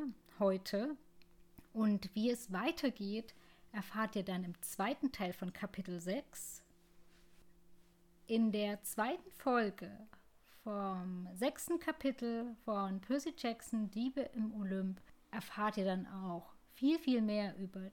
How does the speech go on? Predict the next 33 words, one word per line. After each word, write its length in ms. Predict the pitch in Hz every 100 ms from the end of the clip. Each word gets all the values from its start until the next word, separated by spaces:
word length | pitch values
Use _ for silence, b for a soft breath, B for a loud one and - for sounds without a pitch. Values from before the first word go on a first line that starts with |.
| -
die 80 | -
einzelnen 480 | 196 - 196 214 226
Hütten, 580 | 311 - 254 240 233 226 -
die 120 | 220 -
Götter 680 | 233 240 233 220 214 202 -
und 540 | 233 208 202 190 185 - - - b b b b b -
was 180 | 196 -
Percy 360 | - 226 226 202
Jackson 440 | 226 220 - 214
für 120 | 202
ein 80 | 202
erstes 400 | 170 190 - 202
kleines 320 | - 180 185 -
Abenteuer 840 | 175 196 240 - 262 269 285 294 285 b b b b -
erlebt. 500 | 262 247 285 294 - -
Das 160 | 269 302
alles 400 | - 226 226 -
dann 340 | - 196 185 180 - - -
nächste 640 | 170 175 247 349 - 311
Woche. 460 | 262 247 - 240 233 b b b b - -
Bis 180 | 262 -
dahin 480 | 240 226 220 220 220 -
folgt 420 | - 190 190 196 214
uns 440 | 196 185 185 -
wie 40 | 196
immer 260 | 190 185
auf 100 | 220
Instagram 760 | 262 277 - 262 - 233 220 220 -
oder 140 | 208
schreibt 260 | 196 190 185
uns 160 | 208 233
eine 100 | 240
E-Mail. 540 | 254 277 247 233 233